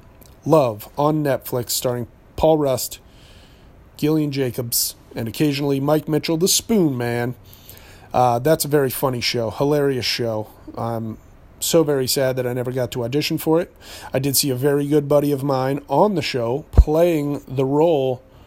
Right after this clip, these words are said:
that I would have liked to audition for, so hey, that's cool. Somebody I know got it. That is A-okay by me. But, uh, that show, a lot of it took place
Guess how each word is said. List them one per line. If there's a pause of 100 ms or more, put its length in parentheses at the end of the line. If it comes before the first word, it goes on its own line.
(360)
that
I
would
have
liked
to
audition
for,
so
hey,
that's
cool.
Somebody
I
know
got
it. (440)
That
is
A-okay (1120)
by
me. (1200)
But,
uh,
that
show, (560)
a
lot
of
it
took
place